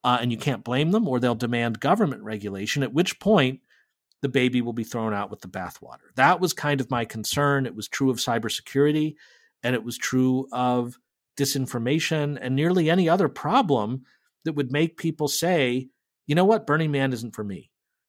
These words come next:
And I hazarded some ideas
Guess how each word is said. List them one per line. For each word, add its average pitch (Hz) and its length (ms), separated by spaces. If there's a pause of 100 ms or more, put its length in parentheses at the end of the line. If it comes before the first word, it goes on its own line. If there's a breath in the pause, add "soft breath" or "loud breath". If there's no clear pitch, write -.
And 127 460 (640)
I 208 500 (200)
hazarded 196 720
some 147 180
ideas 123 1080